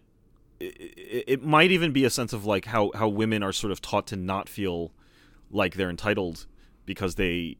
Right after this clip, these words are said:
you know, are subject to, uh, sort of, like, male, you know, male authority, right? Like,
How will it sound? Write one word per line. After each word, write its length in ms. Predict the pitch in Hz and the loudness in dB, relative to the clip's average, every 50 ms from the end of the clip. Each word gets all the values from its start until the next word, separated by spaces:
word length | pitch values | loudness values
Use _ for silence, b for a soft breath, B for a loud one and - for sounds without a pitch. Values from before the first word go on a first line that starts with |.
| - - | -10 -8
you 120 | 107 101 | -6 -6
know, 180 | 92 87 82 73 - | -4 -4 -6 -6 -4
are 160 | 98 98 95 | -4 -2 -2
subject 500 | 92 - - 92 85 82 92 87 82 - - | -2 -2 -2 -4 -2 -4 -6 -6 -6 -8 -10
to, 540 | - - 92 85 82 80 78 76 76 78 - _ _ _ _ _ _ - - - - - _ | -8 -6 -4 -4 -4 -4 -6 -8 -8 -10 -14 _ _ _ _ _ _ -20 -20 -20 -20 -18 _
uh, 400 | - 92 87 85 82 80 78 78 | -6 -4 -2 -2 -2 -4 -4 -6
sort 180 | - - 101 85 | -6 -6 -6 -6
of, 80 | 82 85 | -4 -4
like, 140 | 92 - - | -6 -6 -6
male, 680 | 87 87 87 87 87 87 85 80 80 80 78 78 - - - - - - - _ _ _ _ _ _ _ _ _ _ _ _ _ - | -6 -4 -2 -2 -2 -2 -2 -2 -4 -4 -6 -8 -10 -16 -20 -20 -20 -20 -20 _ _ _ _ _ _ _ _ _ _ _ _ _ -8
you 100 | 90 85 | -6 -6
know, 340 | 82 76 73 71 73 76 80 - _ _ _ _ _ _ | -4 -4 -6 -6 -8 -10 -14 -20 _ _ _ _ _ _
male 360 | - 90 87 90 90 87 87 85 | -8 -4 -2 -2 0 0 -2 -4
authority, 560 | - - 95 92 92 85 - - - - _ _ _ - - - - - - - - - - - - | -4 -4 -2 -2 -2 -2 -4 -6 -12 -18 _ _ _ -20 -20 -20 -20 -20 -20 -20 -20 -20 -20 -20 -10
right? 280 | - 92 92 90 82 73 | -4 -2 0 0 0 0
Like, 140 | 101 98 | -2 -2